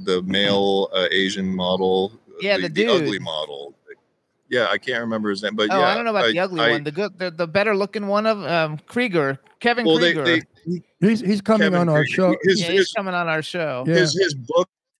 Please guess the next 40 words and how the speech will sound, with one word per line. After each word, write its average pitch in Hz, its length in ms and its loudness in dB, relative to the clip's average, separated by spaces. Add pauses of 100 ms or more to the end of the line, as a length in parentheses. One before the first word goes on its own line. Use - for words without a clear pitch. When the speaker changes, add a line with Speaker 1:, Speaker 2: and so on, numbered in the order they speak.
Speaker 1:
was, 123 280 -4 (180)
okay, 165 260 2
yeah, 143 240 2
his 131 160 -2
book 135 280 -2
was 120 160 -4
called 104 300 2
The 98 140 0
Ugly 90 300 -2
Model 85 400 -4
or 78 60 -12
something 82 380 -14 (220)
to - 100 -14
that 175 60 -2
Speaker 2:
Oh, 202 280 4
Speaker 1:
effect, 175 200 0
but 175 40 0
Speaker 2:
okay. 139 240 0
Speaker 1:
yeah, 131 220 -2
I 73 180 -6
mean, - 120 -12 (140)
Speaker 3:
They, 208 180 4
they 214 240 2
should 262 160 -2
Speaker 1:
yeah, 196 60 -6
Speaker 3:
put 226 120 2
Speaker 1:
he's 190 60 -6
a 214 40 0
Speaker 3:
you 233 60 2
Speaker 1:
nice 233 100 4
Speaker 3:
on 180 220 2
Speaker 1:
guy. 170 60 -4
Speaker 3:
th-, - 80 -14 (420)
they 190 100 0
gotta 202 220 0
put 202 200 -2
you 185 220 2
on 143 200 0
that 135 220 -6
show. - 360 -8